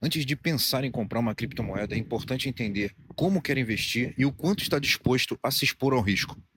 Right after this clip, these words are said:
No mercado cripto não existe garantia de lucro, tudo depende da estratégia e do timing. Eu, por exemplo, já tomei prejuízos, mas já fiz lucros bem maiores. Sobre o Bitcoin, ele segue ciclos de quatro anos,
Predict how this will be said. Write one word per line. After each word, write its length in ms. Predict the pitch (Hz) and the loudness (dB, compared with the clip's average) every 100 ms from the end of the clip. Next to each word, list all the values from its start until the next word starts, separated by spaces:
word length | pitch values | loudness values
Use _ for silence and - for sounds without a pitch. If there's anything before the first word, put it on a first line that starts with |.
| _ | _
No 80 | 120 | -4
mercado 320 | 143 143 135 | -2 -2 -2
cripto 380 | - 123 117 113 | 0 -2 -2 -4
não 160 | 117 | -2
existe 360 | 131 90 107 - | 0 -2 -2 -2
garantia 360 | 104 101 92 101 | -2 -2 -2 -4
de 100 | 101 | -4
lucro, 320 | 87 - - | -4 -6 -12
tudo 160 | - 98 | -10 -4
depende 320 | 101 98 95 | -4 -4 -4
da 80 | 92 | -4
estratégia 560 | 92 90 85 107 110 107 | -6 -6 -6 -6 -4 -4
e 20 | |
do 80 | 113 | -4
timing. 420 | - 87 80 76 - | -4 -6 -6 -10 -4
Eu, 140 | 107 | -4
por 140 | 113 | 0
exemplo, 360 | 110 87 117 113 | -2 0 -2 -4
já 220 | 90 110 | -4 -4
tomei 240 | 120 110 107 | -2 -4 -2
prejuízos, 640 | 107 95 85 113 120 - | -4 -4 -2 -2 -4 -6
mas 200 | 92 98 | -4 -4
já 100 | 98 | -4
fiz 180 | - 98 | -4 -6
lucros 360 | 90 95 95 85 | -4 -4 -6 -8
bem 240 | 78 113 | -2 0
maiores. 540 | 135 113 90 76 - - | 0 0 -2 -6 -10 -12
Sobre 260 | - 160 156 | -6 -2 0
o 40 | |
Bitcoin, 460 | 131 131 - 117 113 - | -2 -4 -4 -4 -4 -4
ele 180 | 131 | -4
segue 360 | 127 - 117 113 | -4 -2 -2 -2
ciclos 400 | - 107 104 95 | -4 -4 -4 -6
de 80 | 90 | -6
quatro 440 | - 107 - 95 | -4 -4 -4 -4
anos, 440 | 95 95 73 - | -4 -4 -6 -10